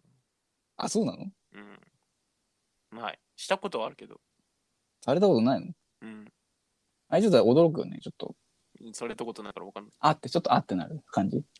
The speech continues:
Speaker 2: 本当にカックンってなる？
Speaker 1: いや、ほんとど真ん中に入ったらだよ。
Speaker 2: えー。
Speaker 1: だからもう膝かっくんやるより、その膝を後ろから蹴るって方が多分膝かっくん一番できるんで。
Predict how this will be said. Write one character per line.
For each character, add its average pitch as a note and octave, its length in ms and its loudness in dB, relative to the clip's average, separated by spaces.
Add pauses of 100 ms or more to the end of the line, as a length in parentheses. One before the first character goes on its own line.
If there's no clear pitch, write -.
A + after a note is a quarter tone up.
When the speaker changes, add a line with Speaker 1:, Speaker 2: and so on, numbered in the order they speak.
(120)
Speaker 2:
本 B3 160 -2
当 A#3+ 120 -2
に A#3 60 -4
カ - 120 -8
ッ - 40 -14 (100)
ク E3+ 100 -2
ン E3 40 -4
っ - 20 -14
て B2 80 -14
な A2 80 -14
る？ G#2+ 60 -18
Speaker 1:
い - 20 -20 (1300)
や、 C#3 100 8
ほ F#3+ 60 12
ん - 20 12
と F#3 100 12
ど D3+ 180 10
真 A#3+ 100 12
ん B3 60 10
中 C3+ 100 8
に G#2+ 80 2
入 B2 120 0
っ - 20 -20
た - 140 -4
ら - 60 -6
だ - 60 -8
よ。 - 100 -6 (340)
Speaker 2:
え B2+ 40 -14
ー。 A2+ 920 -8
Speaker 1:
だ A2 40 -20
か - 40 -20 (1800)
ら D3 120 4
も B2 40 4
う B2 40 2
膝 D3+ 240 -2
か F4+ 160 -6
っ - 120 -10
く - 100 2
ん A#2 60 6
や G#2+ 100 4
る A2 100 6
よ A2+ 120 6
り、 G#2 80 0
そ - 100 -6
の A2 60 0
膝 A#3 500 6 (880)
を E3 220 10
後 A#2 340 4
ろ G#3 60 0
か - 80 4
ら F#3+ 80 6
蹴 - 220 6
る D3 60 8
っ - 40 -2
て - 140 -2
方 G3+ 80 4
が - 100 -2
多 G2 80 -2
分 A2 60 -2
膝 C#3 180 2
か D3+ 120 4
っ - 20 -4
く - 160 -4
ん F#2+ 80 -2
一 - 160 -4
番 G#2+ 260 4
で A2+ 80 12
き A2+ 80 10
る G2+ 80 4
ん E3+ 60 -6
で。 - 200 -8